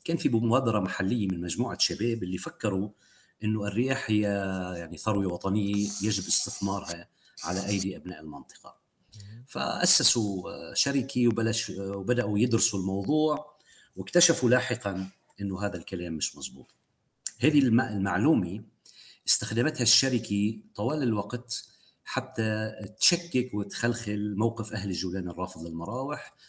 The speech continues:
Speaker 1: بمعنى إنه كان في شركة عندكم وفشلت في إنشاء المشروع، فبسبب فشلكم أنتم وقفتوا ضده. هذه الدعاية الإسرائيلية بشكل أساس مرتكزة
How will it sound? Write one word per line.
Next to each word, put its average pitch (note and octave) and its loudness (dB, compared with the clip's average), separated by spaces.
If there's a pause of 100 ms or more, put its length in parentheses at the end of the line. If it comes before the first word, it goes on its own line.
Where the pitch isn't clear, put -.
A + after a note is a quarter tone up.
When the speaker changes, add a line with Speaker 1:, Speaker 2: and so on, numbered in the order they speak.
(100)
Speaker 1:
بمعنى A#2+ 2
إنه A2 -2
كان A2 -4
في G#2 -4
شركة G2 -2
عندكم C3+ -2
وفشلت A2 -2
في - -12
إنشاء G2 -4
المشروع، D3 -2 (420)
فبسبب B2 4
فشلكم A2 -2
أنتم F#2+ -4
وقفتوا F#2 -6
ضده. - -16 (360)
هذه A2 0
الدعاية G2 0
الإسرائيلية G2 0
بشكل F2 -4
أساس F#2+ 0
مرتكزة F2+ -6